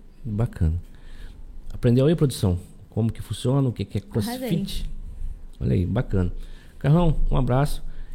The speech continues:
Speaker 1: Que o Senhor Jesus continue te abençoando aí com essas empresas. Que você continue sendo um empresário bem-sucedido no nosso município aí. E, e dando oportunidade pra muitas pessoas aí, como você tem dado aí,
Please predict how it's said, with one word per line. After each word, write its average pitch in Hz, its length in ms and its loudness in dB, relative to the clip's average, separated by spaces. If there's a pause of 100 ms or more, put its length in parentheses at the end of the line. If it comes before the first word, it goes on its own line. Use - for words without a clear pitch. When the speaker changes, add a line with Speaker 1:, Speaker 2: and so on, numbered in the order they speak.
(120)
Speaker 1:
Que - 100 -4
o - 20 0
Senhor 120 180 2
Jesus 117 240 4
continue 110 320 0
te 110 80 2
abençoando 104 420 4
aí 101 60 4
com 104 120 -2
essas 98 200 -2
empresas. 127 480 4 (540)
Que - 100 -2
você 104 220 0
continue 107 400 2
sendo 101 240 2
um - 20 4
empresário 98 420 6
bem-sucedido 98 640 2
no 92 80 2
nosso 92 280 2
município 98 520 2
aí. 113 200 4 (600)
E, 104 680 6
e 110 100 -4
dando 110 280 4
oportunidade 104 680 4 (360)
pra 104 100 0
muitas 104 300 0
pessoas 107 500 2
aí, 98 240 4 (400)
como 92 160 0
você 104 320 -2
tem 101 220 2
dado 95 320 4
aí, 92 200 2